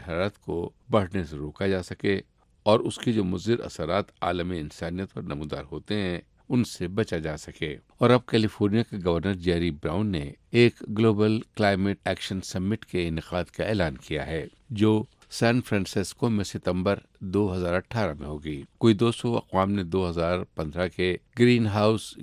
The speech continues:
گیسوں کے اخراج کو کم کرنے کے معاہدے پر دستخط کیے ہیں، جن کے بارے میں سمجھا جاتا ہے کہ وہ درجہ حرارت میں اضافے کی ذمہ دار ہیں، اور براؤن ان مقامی اور علاقائی رہنماؤں میں سے ایک ہیں جو صدر ٹرمپ کے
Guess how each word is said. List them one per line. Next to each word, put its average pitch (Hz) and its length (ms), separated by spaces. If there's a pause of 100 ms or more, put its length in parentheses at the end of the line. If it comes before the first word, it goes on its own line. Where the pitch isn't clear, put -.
گیسوں 110 520
کے 95 200
اخراج 90 420
کو 98 140
کم 82 220
کرنے 82 320
کے - 140
معاہدے 73 360
پر - 80
دستخط 110 420
کیے 71 240
ہیں، - 280 (120)
جن 131 140
کے 127 100
بارے 107 300
میں 117 80
سمجھا 87 360
جاتا 78 420
ہے 104 100
کہ - 140
وہ 90 140
درجہ 80 440
حرارت 82 380
میں 85 100
اضافے - 360
کی 113 140
ذمہ 101 260
دار 71 240
ہیں، 71 220 (100)
اور 98 160
براؤن 92 460 (140)
ان 139 100
مقامی 110 580
اور 104 180
علاقائی 87 520
رہنماؤں 82 480
میں 101 120
سے - 180
ایک - 320
ہیں 98 200 (200)
جو 98 180
صدر 87 360 (140)
ٹرمپ 101 240
کے 76 240